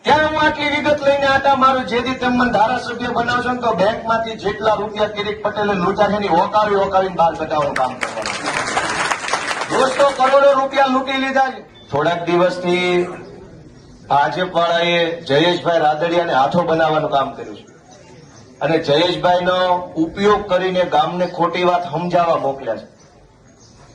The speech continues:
પહેલાના જમાનામાં એવું બનતું, અને રામાયણ વખતે એવું થયેલું ને કે ભાઈ રાવણ છે એ સીધે સીધો હામો ન આવ્યો, ઋષિનું રૂપ લઈને આવ્યો. હવે ઋષિનું રૂપ લઈને આવે તો પકડાય નહીં, ખબર ન પડે આ રાવણ છે કે ઋષિ છે.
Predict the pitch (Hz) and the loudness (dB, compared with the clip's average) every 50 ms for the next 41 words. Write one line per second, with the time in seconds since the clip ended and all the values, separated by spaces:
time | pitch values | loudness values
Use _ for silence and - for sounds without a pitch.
0 | - - - 135 151 165 170 175 - - - 170 170 - 175 175 175 175 139 170 | -12 -4 -2 0 0 2 0 0 0 0 0 0 0 0 0 0 0 0 0 0
1 | 170 165 165 170 175 175 160 151 156 156 156 - 135 - - - - - - - | 2 2 2 2 2 2 2 0 -2 -4 -4 -6 -8 -12 -12 -16 -20 -20 -20 -20
2 | - - - - - - - - 120 127 131 131 127 139 143 147 156 165 165 165 | -20 -20 -20 -20 -20 -20 -12 -6 0 0 2 2 4 2 2 2 2 2 2 2
3 | 160 160 160 - - 165 160 160 165 160 156 151 156 175 185 208 208 196 185 - | 0 0 -2 0 0 2 4 4 4 4 4 2 2 2 2 0 0 0 -2 0
4 | 165 160 151 156 151 135 123 - 147 143 160 165 165 - - 175 170 156 - 147 | 0 0 2 2 2 2 2 2 2 2 0 -2 -2 -4 -6 -6 -6 -6 -6 -6
5 | 151 151 175 175 165 180 175 175 175 160 165 175 180 185 190 190 190 185 165 139 | -4 -2 -2 0 0 0 0 2 2 2 2 2 2 2 2 4 4 2 2 2
6 | 120 117 117 127 160 180 190 196 185 180 160 165 185 - - 156 143 127 - 98 | 0 -2 -2 -2 -2 -2 -2 -4 -2 0 2 2 0 0 -2 -2 -4 -2 -4 -6
7 | 98 101 101 - - - - - - - - - - - - - - - - - | -8 -8 -10 -14 -18 -20 -20 -20 -20 -20 -20 -20 -20 -20 -20 -20 -20 -18 -10 -6
8 | 110 127 113 104 135 160 170 202 214 208 208 202 202 202 202 202 196 196 190 190 | -4 -2 0 4 4 4 4 4 2 2 2 4 4 2 2 2 2 2 2 2
9 | 190 190 190 190 - 190 190 - 190 185 180 180 165 160 151 151 160 156 175 175 | 2 2 0 0 -2 -2 -2 0 0 0 0 0 -2 -4 -2 -2 -2 -2 0 0
10 | 175 175 156 - 165 156 156 143 131 131 147 160 160 156 151 151 147 131 127 135 | 2 0 0 2 2 0 2 2 2 2 2 2 0 -2 -4 -4 -6 -6 -6 -8
11 | 143 131 131 117 101 - - | -8 -8 -8 -10 -10 -12 -14